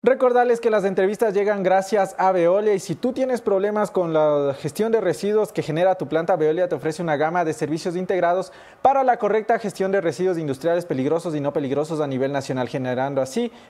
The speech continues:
y sobre todo garantizando el cumplimiento de la normativa ambiental. Para más información llama al uno ochocientos Veolia. Nuestro primer invitado, el señor José Luis Castillo, ex ge-, ex general del Ejército, eh, general retirado del Ejército y docente universitario. Vamos con él,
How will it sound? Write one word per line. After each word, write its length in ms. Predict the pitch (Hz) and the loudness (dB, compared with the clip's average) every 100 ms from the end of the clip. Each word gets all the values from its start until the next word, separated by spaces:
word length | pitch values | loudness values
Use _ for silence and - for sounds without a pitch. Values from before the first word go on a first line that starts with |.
| 151 | -6
y 40 | |
sobre 220 | 196 220 | -2 -2
todo 260 | 226 226 208 | 0 0 2
garantizando 720 | 208 220 220 190 170 220 214 | 2 2 -2 -6 -2 -2 0
el 120 | 185 | -2
cumplimiento 680 | 208 202 180 170 180 190 175 - - | -4 -4 -4 -2 -2 -2 -4 -8 -14
de 160 | 151 190 | -2 0
la 160 | 180 | 0
normativa 720 | 156 170 170 151 170 165 165 - | 0 -2 -2 -4 -2 0 0 -2
ambiental. 600 | 165 156 151 143 139 127 | -2 -2 -2 0 -2 -2
Para 160 | 127 123 | -2 -2
más 180 | 143 147 | -2 -4
información 560 | 135 139 123 - 143 | -4 -4 -4 -4 -2
llama 320 | 127 127 131 - | -2 -2 -6 -6
al 220 | 127 123 | -4 -2
uno 320 | 139 139 139 - - 131 | -2 -4 -6 -10 -10 -8
ochocientos 720 | 123 123 - 127 135 127 127 | -6 -6 -6 -6 -2 -4 -2
Veolia. 380 | 127 127 120 117 | -2 0 -2 -4
Nuestro 260 | 117 - | -8 -10
primer 320 | 117 120 123 123 | -8 -6 -4 -4
invitado, 480 | 135 135 175 170 | -6 -2 0 0
el 140 | 139 120 | -2 -8
señor 240 | - 127 | -8 -8
José 260 | 123 117 123 | -6 -8 -6
Luis 220 | 127 131 | -6 -4
Castillo, 500 | 139 131 185 180 170 - - - - | -8 -4 -4 -2 -4 -6 -20 -20 -2
ex 240 | 202 196 | -2 -2
ge-, 360 | - 175 160 180 | -4 -2 0 -2
ex 120 | 180 | -2
general 420 | 208 165 151 190 | -4 0 2 2
del 140 | 190 151 | 0 -2
Ejército, 720 | 135 196 202 - - 190 185 - - - | -2 -2 -4 -6 -2 -2 -2 -16 -20 -6
eh, 220 | 123 120 | -4 -4
general 360 | 139 135 151 156 | -4 -2 0 -2
retirado 400 | 143 131 139 151 | -4 -2 0 0
del 100 | 127 | -2
Ejército 460 | 117 151 165 151 | -4 -6 -6 -6
y 40 | 127 | -4
docente 380 | 120 139 143 | -4 -6 -6
universitario. 920 | 151 127 117 113 - 123 117 113 110 104 | -4 -2 -4 -6 -8 -4 -4 -4 -4 -6
Vamos 300 | 107 107 - | -6 -8 -8
con 220 | 120 160 | -6 -4
él, 220 | 220 92 | -4 -6